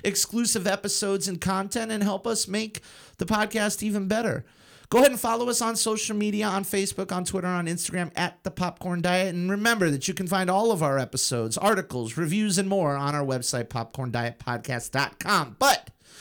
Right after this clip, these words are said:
for the Canadian machine, Mister David Melhorn, I am your very best good movie buddy, Rick Williamson, and we'll see you next time with another good movie on The Popcorn Diet.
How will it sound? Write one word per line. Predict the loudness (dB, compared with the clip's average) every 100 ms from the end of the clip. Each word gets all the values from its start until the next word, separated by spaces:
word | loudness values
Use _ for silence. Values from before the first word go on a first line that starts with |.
| -20 -20 -20 -4
for | -2
the | -2
Canadian | -2 0 0 0
machine, | 0 0 0 0
Mister | 0 -2
David | 0 0 0
Melhorn, | 0 2 2 0 2
I | 4 6 4 0 -8 -14 -20 -20 -2
am | 2
your | 4
very | 4 6 6 6
best | 2 2
good | 0 2
movie | 0 0
buddy, | 0 0
Rick | -2 -2 -2
Williamson, | 0 0 0 0
and | 2
we'll | 4
see | 4 2
you | 2 2
next | 2 2 0 0 2
time | 2 2 2 0 -2 -6 -18 -20 -20 -20 _ -4
with | 2 4 4
another | 4 4 4
good | 2
movie | 4 4 4 0 -2 -6 -12 -20 _ _ -4
on | -4
The | -2
Popcorn | -2 -2 0 0
Diet. | 0 -2 -4 -8 -6 -6